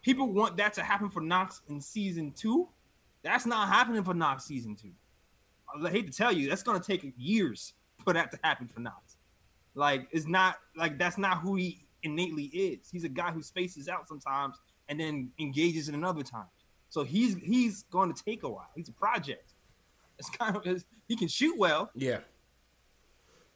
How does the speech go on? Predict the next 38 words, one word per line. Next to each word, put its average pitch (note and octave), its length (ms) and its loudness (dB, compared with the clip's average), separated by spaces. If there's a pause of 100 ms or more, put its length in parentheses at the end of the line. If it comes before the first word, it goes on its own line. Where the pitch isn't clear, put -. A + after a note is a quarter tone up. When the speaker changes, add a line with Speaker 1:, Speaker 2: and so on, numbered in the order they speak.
(380)
Speaker 2:
I D3+ 140 8
Speaker 1:
But D#3+ 140 4
Speaker 2:
agree, C#3 140 6
Speaker 1:
then - 0 -
Speaker 2:
but B2+ 360 -2
th-, - 0 -
th-, C#3+ 400 -2
that, C#3+ 180 -2
that's D3+ 220 0
also C3+ 280 0
going B2 240 0
on A2+ 80 -2
the G#2 60 -6
coaching A#2 360 -4
too, G#2 240 -10
man. F2 200 -16 (920)
Speaker 1:
Hmm? A3 200 4 (120)
Speaker 2:
Yeah, D3+ 340 4
I D3 60 4
said D3 220 2
that's D3 180 4
also D3 300 4
on C#3 80 2
the B2 60 -2
coaching, - 420 2
though. D#2+ 180 -14 (1040)
Speaker 1:
That's A#3 140 4
not C4+ 180 6
coaching. A#3+ 380 4
That's F3+ 180 2
not, E3 180 -8
no, G#3+ 180 2 (360)
no A3+ 100 4
matter C4 240 8
what G3 300 6
coach B3 280 0
is A#3+ 120 -4
here, C4+ 360 -2